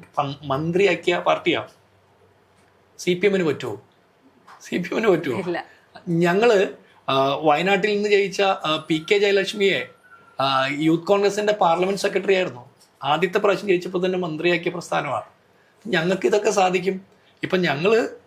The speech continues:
Speaker 1: ഇവരുടെ കോട്ടയാന്ന് പറഞ്ഞൊരു സ്ഥലത്തല്ലേ ശബരിനാഥന്റെ നേതൃത്വത്തിൽ തിരുവനന്തപുരം കോർപ്പറേഷനിൽ, ആ, മുതിർന്ന നേതാക്കന്മാർ, മുൻ എം എൽ എമാർ, കെ എസ് യുവിന്റെ യൂത്ത് കോൺഗ്രസിന്റെ സഹപ്രവർത്തകരടക്കം നേരിട്ട് മത്സരിക്കുന്നത്.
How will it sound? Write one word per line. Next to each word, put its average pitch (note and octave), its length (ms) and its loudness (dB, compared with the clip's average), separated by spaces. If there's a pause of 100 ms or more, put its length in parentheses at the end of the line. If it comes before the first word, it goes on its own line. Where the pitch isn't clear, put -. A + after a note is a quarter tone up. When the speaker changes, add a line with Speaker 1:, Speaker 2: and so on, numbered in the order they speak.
(280)
Speaker 1:
ഇവരുടെ A3 380 2
കോട്ടയാന്ന് A#3 600 2
പറഞ്ഞൊരു A3 280 2
സ്ഥലത്തല്ലേ G3+ 640 0
ശബരിനാഥന്റെ G3 800 0
നേതൃത്വത്തിൽ F3+ 580 0
തിരുവനന്തപുരം F3+ 480 -2
കോർപ്പറേഷനിൽ, F3+ 680 -2 (640)
ആ, C#3 540 2
മുതിർന്ന E3+ 400 2
നേതാക്കന്മാർ, F#3 720 2 (440)
മുൻ D3+ 360 0
എം F3+ 220 4
എൽ F#3+ 160 4
എമാർ, F#3 320 2 (300)
കെ C#3+ 40 2
എസ് E3 320 2
യുവിന്റെ F#3+ 200 2
യൂത്ത് D#3+ 280 0
കോൺഗ്രസിന്റെ F3+ 460 0
സഹപ്രവർത്തകരടക്കം F3 800 0
നേരിട്ട് F3 320 0
മത്സരിക്കുന്നത്. F3 540 0